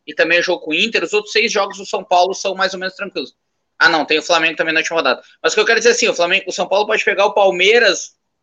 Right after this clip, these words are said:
jogando de dois em dois dias depois de ir pro Mundial, entendeu? Flávio, tu tá aí ou tu caiu? Acho que o Flávio deu uma caída. Acho que eu tô sozinho aqui.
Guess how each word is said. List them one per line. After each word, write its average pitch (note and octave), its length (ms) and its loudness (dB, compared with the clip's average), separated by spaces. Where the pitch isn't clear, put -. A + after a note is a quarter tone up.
jogando G#3 420 2
de A3 140 4
dois A3+ 260 2
em A#3+ 60 -2
dois A3+ 240 4
dias A3 240 0
depois G3+ 300 -2
de G3+ 80 2
ir F#3+ 180 4
pro G3 140 -6
Mundial, E3 560 4
entendeu? B2 500 -2
Flávio, F#3 260 4
tu D#3+ 80 -6
tá D#3 120 0
aí D3+ 160 4
ou A3+ 60 4
tu A3+ 100 -10
caiu? E3+ 380 2
Acho - 140 -12
que - 40 -20
o - 40 -20
Flávio D3+ 220 0
deu E3 80 2
uma D#3+ 140 0
caída. F#3 840 2
Acho B2+ 120 -2
que - 60 -4
eu D#3 80 -2
tô F3 100 2
sozinho E3 540 2
aqui. F3+ 460 0